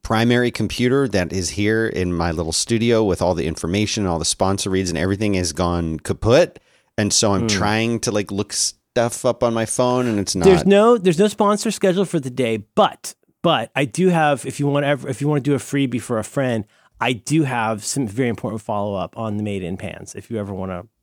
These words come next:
Speaker 1: Yes,
Speaker 2: tease
Speaker 1: that,
Speaker 2: that
Speaker 1: we
Speaker 2: out.
Speaker 1: could do that.
Speaker 2: Doesn't have to be now.
Speaker 1: Yeah.
Speaker 2: Uh, so in the interest of the Demon Dogs, <clears throat> hmm, that kinda sounds like a song that might be on Sergeant Pepper. In the interest of the
Speaker 1: Isn't
Speaker 2: Demon
Speaker 1: Demon
Speaker 2: Dogs.
Speaker 1: Dogs a, um,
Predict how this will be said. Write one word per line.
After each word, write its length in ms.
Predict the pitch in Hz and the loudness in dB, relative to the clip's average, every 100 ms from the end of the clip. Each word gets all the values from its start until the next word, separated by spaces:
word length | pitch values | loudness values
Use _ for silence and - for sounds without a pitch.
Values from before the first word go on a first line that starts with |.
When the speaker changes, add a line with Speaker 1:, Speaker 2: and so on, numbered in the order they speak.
| _ | _
Speaker 1:
Yes, 380 | 101 127 131 104 | 2 2 4 2
Speaker 2:
tease 60 | - | 0
Speaker 1:
that, 160 | 110 101 | 0 -2
Speaker 2:
that 120 | 90 | -4
Speaker 1:
we 60 | 95 | -4
Speaker 2:
out. 60 | |
Speaker 1:
could 100 | - | -6
do 100 | 82 69 | -10 -8
that. 260 | - 85 - | -8 -8 -2
Speaker 2:
Doesn't 220 | 147 139 | 2 4
have 100 | 123 104 | 2 0
to 80 | |
be 160 | 104 101 | -4 -2
now. 240 | 92 - - | -4 -6 -10
Speaker 1:
Yeah. 200 | 92 90 - _ _ _ _ _ | -8 -8 -8 _ _ _ _ _
Speaker 2:
Uh, 1000 | - 208 208 202 196 196 196 190 190 190 | 0 6 8 8 8 8 8 6 6 4
so 100 | 202 | 4
in 140 | 220 226 | 6 6
the 80 | |
interest 260 | 247 254 220 | 6 4 2
of 120 | 202 | 2
the 60 | 165 | 2
Demon 300 | 208 254 170 | 2 4 4
Dogs, 460 | 131 120 127 143 - | 4 4 2 -2 -4
<clears throat> 40 | 170 196 180 151 - - - _ _ _ _ _ _ | 0 2 2 0 -8 -14 -20 _ _ _ _ _ _
hmm, 360 | 277 196 104 101 - _ _ _ - | -2 0 -2 -6 -14 _ _ _ -6
that 140 | 196 | -4
kinda 240 | - 330 359 | 0 0 2
sounds 280 | 285 233 | 2 2
like 100 | 196 | 2
a 60 | 185 | 0
song 240 | - 170 | 2 2
that 60 | 151 | 4
might 200 | 139 120 | 2 0
be 120 | 123 | -2
on 120 | 110 | -2
Sergeant 320 | 101 104 95 95 | -2 -4 -6 -8
Pepper. 340 | 92 - 95 _ _ _ _ _ - | -10 -12 -18 _ _ _ _ _ -8
In 80 | 117 | -4
the 180 | 147 190 | 0 0
interest 380 | 202 208 185 | -2 -4 -2
of 260 | 208 101 190 | 0 2 2
the 80 | 139 | 2
Speaker 1:
Isn't 240 | 185 190 | 4 4
Speaker 2:
Demon 160 | 190 - | 4 4
Speaker 1:
Demon 100 | 143 143 | 4 4
Speaker 2:
Dogs. 40 | 190 190 185 170 | 4 4 2 2
Speaker 1:
Dogs 20 | |
a, 220 | 170 160 | 2 4
um, 340 | 151 147 143 | 2 0 -2